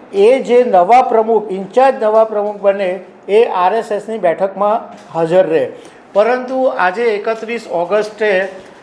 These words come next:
આરએસએસની બેઠક શરૂ થઈ ગઈ, ત્યાં સુધી રાષ્ટ્ર-, ઇન્ચાર્જ રાષ્ટ્રીય અધ્યક્ષ કે ફૂલ ટાઇમ રાષ્ટ્રીય અધ્યક્ષ કોઈનું પણ નામ જાહેર કરવામાં આવ્યું નથી.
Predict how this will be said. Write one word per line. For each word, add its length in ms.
આરએસએસની 640
બેઠક 420
શરૂ 240
થઈ 200
ગઈ, 220
ત્યાં 340
સુધી 600
રાષ્ટ્ર-, 440
ઇન્ચાર્જ 500
રાષ્ટ્રીય 480
અધ્યક્ષ 440
કે 120
ફૂલ 280
ટાઇમ 220
રાષ્ટ્રીય 360
અધ્યક્ષ 360
કોઈનું 440
પણ 180
નામ 320
જાહેર 320
કરવામાં 500
આવ્યું 260
નથી. 300